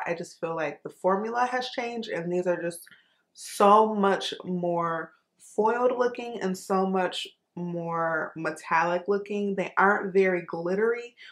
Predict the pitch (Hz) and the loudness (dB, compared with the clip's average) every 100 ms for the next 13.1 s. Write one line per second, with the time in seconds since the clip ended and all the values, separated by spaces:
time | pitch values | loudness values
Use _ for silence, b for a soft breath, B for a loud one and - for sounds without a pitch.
0 | 156 160 170 190 - 165 160 - - - | -8 -2 -2 -2 -4 -4 -4 -6 -18 -18
1 | - - 175 175 175 175 180 - 190 196 | -6 2 4 4 4 2 -4 -10 -2 -2
2 | 226 220 - 208 208 208 196 190 190 190 | -2 -4 -4 0 2 2 0 0 -2 -4
3 | _ _ _ _ _ 175 175 - 160 147 | _ _ _ _ _ -6 -4 2 2 2
4 | - 139 127 147 - _ b b b 208 | -2 -4 -4 -6 -10 _ b b b 2
5 | - 247 262 294 285 - 202 208 247 277 | 8 8 8 6 4 8 10 12 10 8
6 | 285 - 302 302 294 302 - 302 294 330 | 0 0 4 6 6 4 2 2 4 2
7 | 320 294 311 320 _ _ _ _ - 202 | 2 0 0 -2 _ _ _ _ 4 6
8 | 196 196 196 185 185 185 - - 196 190 | 6 4 6 8 8 6 0 2 4 4
9 | 180 185 165 170 147 - - - 170 - | 2 -2 2 2 2 0 -8 -4 -4 -2
10 | - 143 147 - - - 170 160 156 151 | 0 2 2 -2 -14 -6 -4 -2 -2 -4
11 | 147 - - 156 156 - - - 160 156 | -6 -10 -12 -4 -2 -2 -4 -2 0 0
12 | 175 170 190 175 180 180 175 160 165 170 | -4 -2 4 4 6 4 2 4 4 4
13 | - | 0